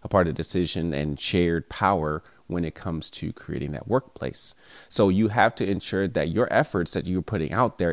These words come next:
is actually following through and walking the walk within your leadership. So what do you measure? How do you measure it? And what's an effective way to measure these things? I got three for you that you can leverage when it comes to creating a belonging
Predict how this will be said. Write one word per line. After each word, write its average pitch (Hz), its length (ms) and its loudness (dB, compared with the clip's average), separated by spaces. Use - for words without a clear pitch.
is 85 220 -4
actually 123 360 -2
following 95 400 -4
through 98 400 -2
and 73 240 -4
walking 80 260 -6
the 78 60 -6
walk 78 400 0
within 80 400 0
your 78 140 -4
leadership. - 560 -2
So 85 160 -6
what 120 240 4
do 127 40 6
you 127 140 6
measure? 85 380 2
How 110 160 6
do 117 80 6
you 113 120 4
measure 101 400 2
it? 101 160 2
And 80 120 -4
what's 95 200 0
an 95 80 -4
effective 85 380 -4
way 78 120 -2
to 78 120 -6
measure 69 220 -6
these 69 240 -4
things? 123 220 -6
I 131 40 6
got 135 180 10
three 151 200 6
for 131 180 2
you 123 180 8
that 107 180 8
you 98 100 2
can 95 160 0
leverage 92 340 2
when 90 100 0
it 85 60 -2
comes 92 200 -4
to - 60 -12
creating 80 440 -2
a 73 60 -6
belonging 80 420 -4